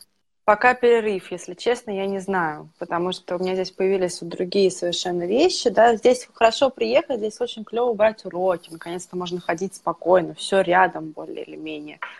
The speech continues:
можно просто ходить танцевать и там, не знаю, учиться сейчас опять-таки я начинаю, у меня, ну, появляются какие-то другие моменты жизни, которые мне хочется реализовать.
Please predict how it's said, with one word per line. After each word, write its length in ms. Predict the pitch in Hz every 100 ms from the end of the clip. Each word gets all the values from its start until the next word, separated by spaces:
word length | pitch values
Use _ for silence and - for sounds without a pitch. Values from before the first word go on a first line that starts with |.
| -
можно 240 | 202 226
просто 280 | 214 226 -
ходить 340 | - 190 214
танцевать 840 | - 190 185 - 175 165 165 156 - - - - - -
и 120 | 170
там, 260 | 170 170 165
не 60 | 175
знаю, 220 | 180 170
учиться 420 | 202 - 220 -
сейчас 180 | 175 170
опять-таки 500 | 165 165 160 - -
я 40 | 160
начинаю, 540 | 165 - 170 196 220
у 40 | 185
меня, 140 | 170
ну, 220 | 185 190
появляются 480 | 170 185 190 202 190
какие-то 320 | 185 - 190
другие 280 | 185 202 208
моменты 340 | 185 196 190
жизни, 300 | 180 262 320
которые 340 | 226 170 202 196
мне 80 | 175
хочется 440 | 190 190 - -
реализовать. 640 | 165 160 160 165 151 143